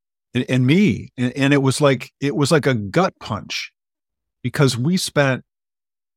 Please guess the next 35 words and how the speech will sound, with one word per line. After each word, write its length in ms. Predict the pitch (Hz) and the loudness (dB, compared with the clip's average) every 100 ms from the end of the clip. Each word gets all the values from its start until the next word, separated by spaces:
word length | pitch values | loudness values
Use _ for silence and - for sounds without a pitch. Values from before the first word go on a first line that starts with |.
| - | -16
so 500 | - - - 175 196 | -12 -10 -4 0 0
m-, 140 | 185 - | 0 -2
eh, 80 | 151 - | -6 -6
eh, 80 | 160 - | -14 -12
not 300 | 170 170 190 | -2 2 2
just, 220 | 180 151 | 0 0
not 200 | 156 175 | 2 0
just 120 | 190 | 0
Oil 200 | 170 170 | 0 2
and 80 | 160 | 2
Water 140 | 151 139 | 2 2
Don't 200 | 127 117 | 0 -2
Mix, 240 | 110 - | -4 -2
not 160 | 147 147 | -2 -2
just 160 | 143 | 0
me 160 | 143 143 | 2 2
and 80 | 135 | 2
everybody 300 | 127 120 120 | 2 0 -2
that 100 | 117 | -2
works 240 | 123 - | -4 -8
here, 100 | - | -10
but 180 | - 127 - _ _ _ _ _ - | -4 -4 -6 _ _ _ _ _ 2
everybody 640 | 185 196 160 147 123 117 | 4 4 4 4 4 2
across 320 | 110 135 127 | 0 0 0
the 80 | 120 | -2
region. 480 | 113 120 107 98 107 | -4 -4 -4 -6 -8
Uh, 120 | 123 - | -12 -10
you 80 | - | -2
know, 140 | 131 113 | 2 2
M-, 220 | 123 127 | 0 -2
M-, 200 | 143 131 | -6 -4
MyCan, 760 | 131 147 165 - 107 92 98 92 | 2 2 2 -2 -4 -4 -8 -8
who 180 | 135 117 | -4 0
did 180 | 127 | 2
a, 140 | 117 | 0